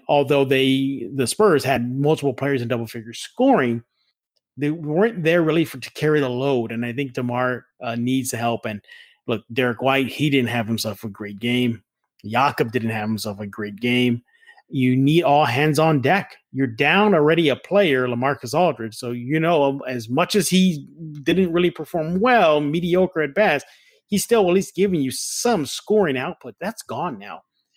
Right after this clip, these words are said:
You know, the Spurs are getting Devin Vassell back, but you, you're likely gonna see him be placed on limited minutes 'cause he's coming off the covid, uh, protocols. They gotta have that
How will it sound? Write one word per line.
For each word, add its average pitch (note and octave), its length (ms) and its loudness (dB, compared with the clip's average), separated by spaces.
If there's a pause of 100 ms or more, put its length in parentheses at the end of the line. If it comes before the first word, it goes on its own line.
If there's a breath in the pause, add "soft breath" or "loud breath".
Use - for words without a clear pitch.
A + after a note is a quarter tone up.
(520)
You D3+ 120 -4
know, F3+ 160 2
the C3+ 100 0
Spurs F#3 300 2
are F#3 140 4
getting D3+ 240 2
Devin B2 200 -2
Vassell B2 360 -2
back, F#3 340 2 (100)
but D3 240 -4
you, D#3 120 -6
you're D3+ 320 -6
likely G3+ 320 0
gonna F#3 140 2
see F3+ 180 -4
him D#3+ 180 -2
be D#3 160 -2
placed C#3+ 320 -4
on D3+ 80 -4
limited C#3 420 -2
minutes G#3 340 2
'cause C#3 220 -12
he's C#3+ 140 -12
coming D3 240 -6
off A#2 160 -6
the C#3 80 -12
covid, B2+ 340 -12 (180)
uh, B2 180 -4
protocols. G3 600 0 (920 soft breath)
They D#3 220 0
gotta F3+ 260 2
have F3+ 300 2
that D3 260 0